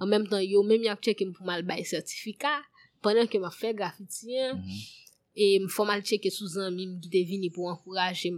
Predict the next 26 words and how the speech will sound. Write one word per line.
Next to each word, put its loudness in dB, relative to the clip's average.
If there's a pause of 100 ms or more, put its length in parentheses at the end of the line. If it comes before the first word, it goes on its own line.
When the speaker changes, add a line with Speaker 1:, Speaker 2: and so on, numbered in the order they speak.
Speaker 1:
paske -2
mwen -4
menm -10
s -4
on -6
moun -14
ki -8
vrèman -6
kòmsi -8 (800)
renmen -6
kòmsi -2
ou, 0
ou 6
vini, 4
ou 2
deplase 2
pou -8
w -6
ankouraje -4
m. -8 (500)
M 0
ap -2
fè 2
w 4
santi -4
ke 0